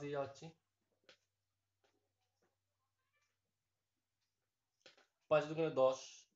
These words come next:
পাঁচ তিন পনেরো, পাঁচ একে পাঁচ, দুশো একত্রিশ। তারপর দেখো দুশো একত্রিশকে এগারো দিয়ে যাচ্ছি, এগারো দুগুণে বাইশ, এগারো একে এগারো, একুশ, একুশকে আবার three into seven,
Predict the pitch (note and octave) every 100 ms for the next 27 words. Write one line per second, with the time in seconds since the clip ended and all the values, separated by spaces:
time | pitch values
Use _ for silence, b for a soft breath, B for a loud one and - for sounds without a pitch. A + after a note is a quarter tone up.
0 | _ _ _ - B2 - C3+ A#2+ A2+ A2+
1 | A#2+ A2 G#2+ A2 - - G#2 G#2 - _
2 | _ - _ - _ _ _ _ _ -
3 | D#3 F#3 F3 - F#3+ - - _ _ _
4 | _ - - D#3 D3 C#3+ C#3 D#3 - D3
5 | B2+ C#3+ C#3+ - C3+ C#3+ C#3+ C#3+ C#3 C#3
6 | - D#3+ - _ _ _ _ _ _ _
7 | _ _ _ _ _ _ _ _ _ _
8 | _ _ _ _ _ _ _ _ _ C3+
9 | C3 B2+ C3+ B2+ A#2 A#2 B2 - - -
10 | A#2 A2+ G#2+ - F3 G3 _ _ _ _
11 | B2+ B2+ C3 - _ _ _ _ _ -
12 | E3 E3 F3 - - _ _ _ _ _
13 | _ C#3+ C#3+ A#2+ C#3 B2+ - B2+ B2 A#2
14 | A2 A2 G#2+